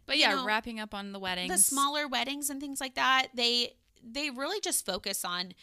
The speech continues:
Speaker 2: your love. They
Speaker 1: Mm-hmm.
Speaker 2: focus on what the big picture is, and that's a marriage of two people who love each other.
Speaker 1: But another, I mean,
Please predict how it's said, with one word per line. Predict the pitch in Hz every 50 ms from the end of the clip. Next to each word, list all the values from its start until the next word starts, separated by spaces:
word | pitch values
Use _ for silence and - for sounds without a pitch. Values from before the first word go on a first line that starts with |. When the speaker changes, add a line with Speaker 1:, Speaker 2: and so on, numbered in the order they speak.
| - - -
Speaker 2:
your | - 175 175 180 220 247
love. | 247 220 196 214 202 196 202 202 196 202
They | - 190 185
Speaker 1:
Mm-hmm. | - 202 185
Speaker 2:
focus | 180 180 202 196 185 180 175 - - -
on | - 190 180 175 180 175 175 175 175 180 180 - - _ _ _ _ _ - 180 _ _
what | 208 190 196 214 214 220 - _ _ _ _ -
the | 208
big | 196 190 180 165 180 -
picture | - 180 - - - 175 160 160
is, | 156 160 185 202 233 269 247 226
and | 180 170 165
that's | 160 160 165 165 - - - - - - - - - _ _ -
a | - 202
marriage | 202 175 165 165 175 190 185 -
of | 175 170 - -
two | - - 202 196
people | 190 - - 175 - - 208 233 254 254 220
who | 190 175
love | 165 165 175 165 160 175 147 147 -
each | 139 - - -
other. | - - - - - - 208 208 _ -
Speaker 1:
But | 294 294 277 262 -
another, | - 247 285 320 320 285 254 240 226 220 208 - -
I | -
mean, | 214 214 202 202 -